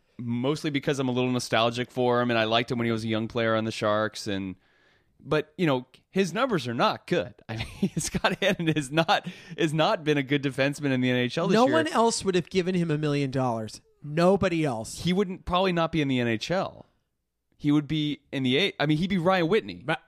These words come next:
Speaker 2: you, you look at
Speaker 1: Ryan
Speaker 2: some of the
Speaker 1: Whitney isn't
Speaker 2: right.
Speaker 1: in the
Speaker 2: Well, you
Speaker 1: N H L.
Speaker 2: look at some of the guys, Ryan Whitney, Henrik Telinder, T-, uh, Telinder just got a P T O.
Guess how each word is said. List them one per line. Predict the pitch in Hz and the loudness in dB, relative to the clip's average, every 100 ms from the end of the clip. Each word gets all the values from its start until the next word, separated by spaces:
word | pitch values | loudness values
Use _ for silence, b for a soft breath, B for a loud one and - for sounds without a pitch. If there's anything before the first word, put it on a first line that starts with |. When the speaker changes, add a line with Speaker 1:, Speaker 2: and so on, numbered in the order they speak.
| _ _ | _ _
Speaker 2:
you, | 135 131 143 | -8 -4 -6
you | 110 104 123 | -8 -14 -6
look | 139 151 | -2 0
at | 170 147 | 0 0
Speaker 1:
Ryan | 139 214 | 4 4
Speaker 2:
some | 240 | 6
of | 196 | 6
the | |
Speaker 1:
Whitney | 285 240 160 135 | 4 6 4 4
isn't | 165 | 4
Speaker 2:
right. | 277 151 | 4 4
Speaker 1:
in | |
the | 147 | 4
Speaker 2:
Well, | 135 | 4
you | 233 247 | 4 4
Speaker 1:
N | |
H | |
L. | 277 | 2
Speaker 2:
look | 302 | 2
at | 254 | 0
some | 254 | 0
of | |
the | 220 | 0
guys, | 214 208 208 170 | 2 2 2 2
Ryan | 156 185 | 2 2
Whitney, | 208 160 | -2 -4
Henrik | 131 180 214 - | -4 -2 -2 -2
Telinder, | - 185 196 165 147 _ | -6 -4 -4 -4 -6 _
T-, | - | -10
uh, | 156 143 | -4 -4
Telinder | - 180 196 220 165 | -2 -4 -2 -2 -4
just | 160 147 - | -4 -8 -6
got | 151 160 | -6 -4
a | |
P | 147 - 196 | -4 -6 -8
T | - 170 165 | -8 -4 -2
O. | 180 165 | 0 0